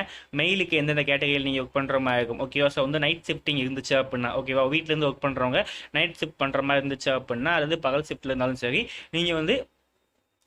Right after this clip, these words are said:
மெயிலுக்கு என்னென்ன டைம் இருக்குது, அதே மாதிரி பார்த்தீங்கன்னா, ஃபீமேலுக்கு என்னென்ன டைமிங் எல்லாமே இங்கே வந்து மென்ஷன் பண்ணியிருக்காங்க.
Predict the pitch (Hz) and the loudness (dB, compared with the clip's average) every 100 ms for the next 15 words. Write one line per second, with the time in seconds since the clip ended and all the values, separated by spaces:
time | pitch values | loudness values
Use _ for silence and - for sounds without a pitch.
0 | _ 151 180 202 170 160 160 151 143 160 | _ 0 2 2 0 0 0 0 0 -2
1 | 135 143 175 226 139 156 156 139 170 - | -4 0 2 2 2 2 0 -2 -4 -2
2 | 196 208 196 175 147 151 143 139 147 143 | -2 0 -2 0 0 0 0 0 0 -2
3 | 135 127 135 143 139 139 139 135 135 147 | -2 -2 -2 -2 -4 -2 -2 -4 -6 -6
4 | 135 127 120 117 | -6 -4 -4 -4